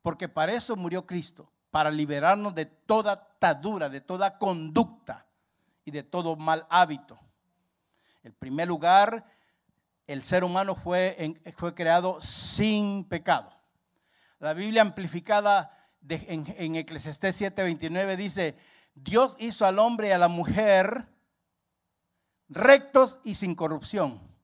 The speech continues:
Pero me llamó la atención esto. Esto, la amplificada del inglés, dice,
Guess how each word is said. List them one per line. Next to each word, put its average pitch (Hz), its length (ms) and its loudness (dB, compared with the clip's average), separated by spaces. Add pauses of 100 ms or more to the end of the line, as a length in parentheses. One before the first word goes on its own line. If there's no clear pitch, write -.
(100)
Pero 151 180 -2
me 143 120 -4
llamó 131 260 -4
la 160 60 -2
atención 147 420 -4
esto. 151 320 -8 (340)
Esto, 165 340 -4
la 165 140 0
amplificada 151 600 -4
del 160 180 -10
inglés, 143 420 -8 (220)
dice, 160 420 -6